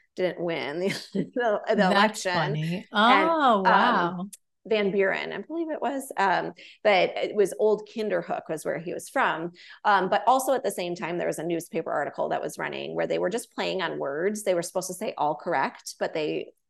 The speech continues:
Speaker 1: did all correct, like, with an O and a K as opposed to an A and a C. I don't get the humor of why that was so funny,
Speaker 2: <laughs>
Speaker 1: but apparently it was back in the day.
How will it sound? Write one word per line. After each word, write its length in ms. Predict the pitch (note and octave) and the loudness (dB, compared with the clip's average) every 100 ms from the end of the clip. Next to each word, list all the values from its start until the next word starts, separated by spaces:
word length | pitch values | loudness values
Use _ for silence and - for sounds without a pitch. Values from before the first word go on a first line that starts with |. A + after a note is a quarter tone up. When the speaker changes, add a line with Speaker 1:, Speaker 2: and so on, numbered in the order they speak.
| - | -8
Speaker 1:
did 200 | F3 D#3+ D#3+ - _ _ _ E3+ | -4 -4 -6 -12 _ _ _ 0
all 440 | E3 E3 E3+ E3+ | 2 2 0 -2
correct, 460 | - F3 E3+ - - | -2 0 0 -4 -10
like, 140 | D3+ | -8
with 100 | D3+ | -8
an 100 | E3+ | -6
O 180 | D#3 D#3 | -2 -2
and 80 | D#3+ | -4
a 40 | |
K 320 | F#3+ D#3+ D3 | -6 -4 -4
as 140 | D#3 F3 | -6 -8
opposed 320 | E3 - - | -8 -8 -10
to 80 | D#3+ | -10
an 100 | - | -8
A 200 | - D#3 | -8 -8
and 100 | D#3 | -8
a 40 | |
C. 460 | - - C#3+ E3+ E3+ - - - _ | -8 -6 -4 -6 -8 -18 -20 -20 _
I 100 | F3+ | -2
don't 260 | G3 - F3+ | 0 -4 -2
get 200 | F#3 - | -2 0
the 60 | |
humor 520 | G3+ G3 G3 G#3 A3+ G#3 | -2 0 -2 0 0 0
of 100 | D3+ | -2
why 180 | D#3 | -2
that 160 | E3+ E3+ | 0 2
was 140 | A#3+ | 2
so 100 | G3 | 2
funny, 460 | F3+ G#3 F#3 A3+ C4+ | 2 2 2 2 2
Speaker 2:
<laughs> 260 | A#3+ B3 A3+ | 0 -2 0
Speaker 1:
but 380 | A#3 G#3+ F#3+ | 4 6 4
apparently 460 | A3+ A#3+ A#3 B3 C4+ | 0 -2 -2 0 2
it 60 | A#3 | 4
was 240 | A3 A3 | 4 2
back 200 | G#3+ G#3 | -2 -2
in 80 | G#3 | -2
the 100 | F#3+ | -2
day. 380 | G3+ F#3 F3 | 0 0 -2